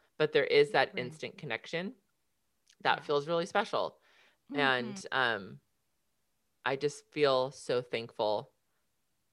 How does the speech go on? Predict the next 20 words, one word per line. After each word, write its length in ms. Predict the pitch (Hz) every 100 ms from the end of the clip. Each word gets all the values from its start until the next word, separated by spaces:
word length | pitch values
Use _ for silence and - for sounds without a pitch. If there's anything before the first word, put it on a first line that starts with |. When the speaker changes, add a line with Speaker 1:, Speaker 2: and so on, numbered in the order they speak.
| _ _ _ -
Speaker 1:
to 120 | 180
have 380 | 156 160 139 131
the 160 | 135 123
inside 360 | 127 123 117
scoop 280 | - 131 117
on 100 | 117
all 100 | 104
these 220 | 98 104
little 360 | 110 101 95 135 _ _ _ _ -
things 280 | 113 85 -
that 80 |
we 80 | 87
all 120 | 92
just, 140 | - - _
that 100 | 107
we 140 | - 101
all 140 | 87
just 220 | - - -
talked 240 | - -
about, 220 | - -